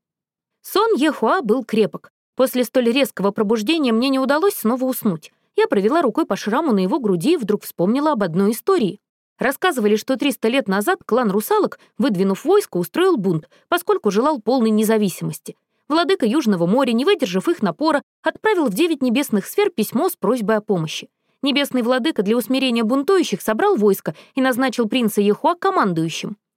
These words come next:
Вопреки ожиданиям, клан русалок проявил неслыханную доблесть, и принц чудом не оказался похоронен в морской пучине. В ту пору я не покидала Цинцю и потому почти ничего не знала о происходившем.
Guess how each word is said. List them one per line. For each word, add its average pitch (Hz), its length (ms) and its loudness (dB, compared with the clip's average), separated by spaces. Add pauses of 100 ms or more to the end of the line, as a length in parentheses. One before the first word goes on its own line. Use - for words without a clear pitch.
(120)
Вопреки 294 380 0
ожиданиям, 220 520 0 (220)
клан 427 220 2
русалок 262 480 0
проявил 403 320 2
неслыханную 262 560 0
доблесть, 370 440 0 (160)
и 262 80 0
принц 214 300 0
чудом 320 360 0
не 247 60 2
оказался 196 500 -2
похоронен 233 560 0
в 165 60 -6
морской 190 360 -2
пучине. 175 480 -4 (500)
В - 60 -20
ту 254 100 0
пору 269 260 0
я 214 140 2
не 240 100 0
покидала 240 520 0
Цинцю 247 420 -2 (180)
и 311 80 -2
потому 392 300 0
почти 311 380 -2
ничего 302 320 0
не 269 160 2
знала 269 300 0
о 254 40 0
происходившем. 247 800 -2